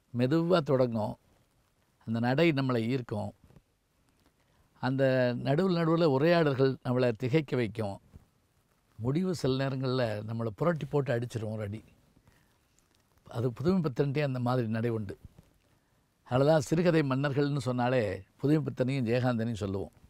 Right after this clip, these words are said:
ஒரு கதை ஒன்று. அவர் வந்து,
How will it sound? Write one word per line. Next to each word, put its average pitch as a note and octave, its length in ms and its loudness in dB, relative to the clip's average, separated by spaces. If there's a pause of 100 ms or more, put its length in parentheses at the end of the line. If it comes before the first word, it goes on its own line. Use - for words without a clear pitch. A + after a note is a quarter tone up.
(1500)
ஒரு C#3+ 180 -2
கதை C#3+ 260 0
ஒன்று. A#2 360 -4 (1400)
அவர் C#3+ 200 2
வந்து, C#3+ 640 0